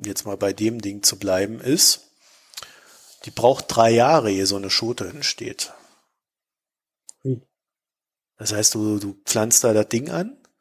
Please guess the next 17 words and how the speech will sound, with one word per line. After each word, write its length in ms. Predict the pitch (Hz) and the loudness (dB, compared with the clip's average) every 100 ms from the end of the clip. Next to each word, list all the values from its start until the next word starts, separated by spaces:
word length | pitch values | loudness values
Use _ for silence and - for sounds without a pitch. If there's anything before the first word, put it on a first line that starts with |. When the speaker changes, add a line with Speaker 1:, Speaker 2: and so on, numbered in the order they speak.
| _ _ _ _ | _ _ _ _
Speaker 1:
und 120 | - 117 | -10 -4
nach 140 | 110 | -4
drei 240 | - 113 | 4 8
Jahren 180 | 120 120 | 8 6
kommt 240 | 123 127 - | 2 0 0
eine 100 | 120 | -2
Schote 340 | 123 113 - - | 0 0 -2 -6
raus. 460 | 95 - - - _ _ _ _ _ _ _ _ _ - - _ - | -8 -2 -2 -4 _ _ _ _ _ _ _ _ _ -20 -20 _ -10
Und 480 | 107 110 107 104 | -4 -4 -6 -2
wenn 460 | 110 110 110 110 - _ _ _ - | -2 -2 -6 -12 -16 _ _ _ -2
jetzt 320 | 117 - - | -2 2 2
zwanzig 420 | - 123 156 147 | 4 4 2 -2
Prozent, 560 | - 127 - 135 143 143 | -2 2 4 2 2 0
äh, 840 | 143 117 117 117 113 110 - 110 104 | 4 6 8 6 4 2 0 -6 -2
zerstört 580 | 104 - - 226 - | -2 0 2 2 0
worden 340 | 101 95 95 98 | -8 -6 -8 -10
ist, 460 | 123 208 - _ | -4 -2 -4 _